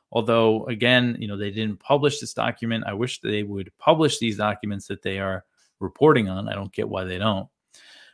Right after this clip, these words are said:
But this report said that M B S claimed that he would not deal with the Biden administration anymore if Biden imposed consequences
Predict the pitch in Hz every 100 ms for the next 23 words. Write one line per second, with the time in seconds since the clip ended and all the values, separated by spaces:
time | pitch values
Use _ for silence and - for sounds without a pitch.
0 | - 127 165 165 147 160 156 160 156 143
1 | 131 - 143 135 135 135 123 - - 135
2 | 139 139 123 - 120 - - 147 139 120
3 | 120 117 - 123 143 170 139 113 110 -
4 | 107 107 104 101 113 120 110 104 107 104
5 | - 101 - 101 117 160 151 123 151 107
6 | 107 110 123 - - 107 117 117 113 107
7 | - 110 107 104 - - 147 175 131 -
8 | 101 98 110 101